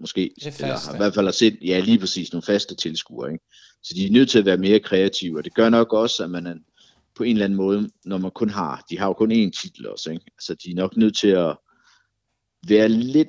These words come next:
Speaker 1: mere kreative og lidt mere løs, øh, med den måde,
Speaker 2: Ja.
Speaker 1: de behandler deres titel. Øh, man kan sammenligne det lidt med Memphis i gamle dage, ikke? Altså,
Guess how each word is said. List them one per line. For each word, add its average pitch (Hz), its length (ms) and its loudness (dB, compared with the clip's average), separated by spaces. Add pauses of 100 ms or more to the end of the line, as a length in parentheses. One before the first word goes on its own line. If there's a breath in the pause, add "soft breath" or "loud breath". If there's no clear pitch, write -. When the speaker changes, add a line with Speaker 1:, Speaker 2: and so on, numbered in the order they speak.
Speaker 1:
mere 98 220 0
kreative 95 560 -2
og 87 60 -4
lidt 95 180 -6
mere 95 160 0
løs, 90 680 -6
øh, 73 600 -8 (320)
med 78 80 -14
den 82 180 -8
måde, 78 340 -6 (720)
Speaker 2:
Ja. 139 40 -8
Speaker 1:
de 135 120 -6
behandler 76 280 -8
deres 64 220 -14
titel. - 320 -10 (560)
Øh, 87 540 -2
man 95 120 -2
kan 95 100 -4
sammenligne 107 420 4
det 98 100 0
lidt 95 220 -2
med 87 220 0
Memphis 87 600 -4
i 76 300 -12
gamle 82 260 -8
dage, 73 280 -8
ikke? 78 140 -10
Altså, 71 260 -10